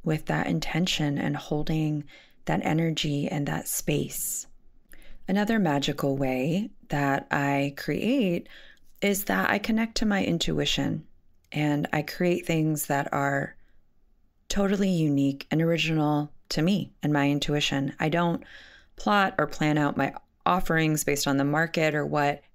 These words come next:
anyone else is doing. I don't look around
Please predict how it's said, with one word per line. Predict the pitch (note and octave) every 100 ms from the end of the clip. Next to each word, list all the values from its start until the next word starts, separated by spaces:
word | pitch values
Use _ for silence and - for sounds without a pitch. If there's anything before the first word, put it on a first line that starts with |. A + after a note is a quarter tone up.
| _
anyone | D3 C#3+ C#3
else | - E3 -
is | D#3+
doing. | D#3+ D3+ C#3+ D3
I | D3
don't | D3 D3
look | D3+ C#3+
around | C#3 C#3+ C#3 C#3 C#3